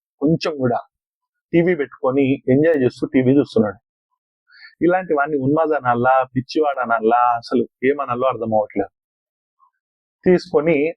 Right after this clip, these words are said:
అక్కడ నుంచి పోలీసులు బయటికి తీసుకొచ్చారు. "ఎందుకు నీ తల్లిని చంపావంటే, నేను దేవుణ్ణి, నేను అడిగితేనే డబ్బులు ఇవ్వలేదు, ఎందుకు ఇవ్వలేదు, నాతోనే రివర్స్ గా మాట్లాడింది, అందుకే ఆ దేవుని దగ్గరికే వెళ్ళి మాట్లాడుకో" అని చెప్పి నేను చెప్పి తనని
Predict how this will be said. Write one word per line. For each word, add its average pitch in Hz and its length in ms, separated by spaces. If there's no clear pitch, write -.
అక్కడ - 180
నుంచి 135 360
పోలీసులు 127 320
బయటికి 117 320
తీసుకొచ్చారు. 127 480
"ఎందుకు 147 320
నీ 165 120
తల్లిని 131 420
చంపావంటే, 117 420
నేను 139 220
దేవుణ్ణి, 131 540
నేను 143 200
అడిగితేనే 135 380
డబ్బులు 135 320
ఇవ్వలేదు, 123 540
ఎందుకు 127 300
ఇవ్వలేదు, 123 380
నాతోనే 135 400
రివర్స్ 127 340
గా 135 60
మాట్లాడింది, 127 440
అందుకే 127 240
ఆ 139 40
దేవుని 127 400
దగ్గరికే 123 300
వెళ్ళి 127 480
మాట్లాడుకో" 135 500
అని 131 200
చెప్పి - 200
నేను 131 180
చెప్పి 170 360
తనని 127 160